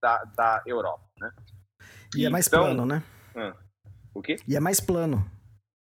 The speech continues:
Speaker 1: Sim, exato. É uma, é um grande planalto sem fim,
Speaker 2: Uhum.
Speaker 1: né? Então, a, a lógica foi, tipo, "Cara, a gente, é melhor pegar neve num lugar mais plano do que num lugar montanhoso, né?" Porque no lugar montanhoso, a gente teria que levar nosso equipamento,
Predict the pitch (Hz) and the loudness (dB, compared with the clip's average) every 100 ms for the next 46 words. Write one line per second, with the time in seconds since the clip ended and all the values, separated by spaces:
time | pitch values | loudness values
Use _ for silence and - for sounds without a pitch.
0 | - - 170 98 123 226 110 - 123 139 | -2 0 0 0 0 2 2 2 0 2
1 | 180 - 160 170 160 196 214 240 - 208 | 2 2 0 2 2 2 0 -4 -2 0
2 | 170 139 143 170 208 202 190 - 185 - | 4 4 4 2 -6 -10 -12 -12 -12 -10
3 | 123 85 123 117 120 135 - - - - | -8 -2 4 6 6 4 0 -16 -16 -4
4 | 135 - 185 196 151 - 123 127 165 151 | -4 2 4 6 4 4 2 4 2 0
5 | 120 104 123 110 110 107 147 120 87 78 | -10 -12 -12 -12 -18 -6 -2 -2 -2 -10
6 | - - - - 117 117 143 127 120 175 | -20 -20 -20 -16 -12 -12 -6 0 4 4
7 | 208 170 151 135 135 110 117 117 120 117 | 4 4 4 4 2 0 -8 -6 -6 2
8 | 120 110 107 - - 156 180 220 220 196 | 4 4 0 -4 0 2 2 0 -4 -2
9 | 208 202 202 156 156 170 170 165 175 220 | 0 2 4 6 6 4 2 0 0 0
10 | 220 185 120 95 95 - 117 117 139 147 | 0 -2 -4 -8 -12 -10 -6 4 6 6
11 | 151 147 127 139 185 139 101 - - - | 2 0 0 0 0 -2 -6 -16 -20 -12
12 | 101 104 113 135 131 139 123 127 131 - | -6 -6 0 2 2 4 4 2 0 -2
13 | - - 131 135 131 - | -2 2 2 2 -2 -4